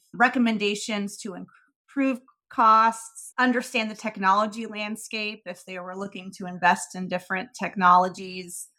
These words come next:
and working through those process improvement initiatives that we recommend. And that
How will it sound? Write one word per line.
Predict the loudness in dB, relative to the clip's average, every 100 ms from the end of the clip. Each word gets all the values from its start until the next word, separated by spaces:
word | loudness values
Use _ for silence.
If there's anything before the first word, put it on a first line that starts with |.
| _
and | 0 4
working | 4 4 0 -2
through | -4 -4 0
those | 0 0
process | -2 -2 -2 -4 -6
improvement | -8 -12 -12 -10 -4 -4 -4
initiatives | -10 -8 -8 -4 -4 -4 -4
that | -4 -2
we | -2
recommend. | 0 0 0 -2 -2 0 0 -2 -8 _ _ _ _
And | 2 4 4 4
that | 4 4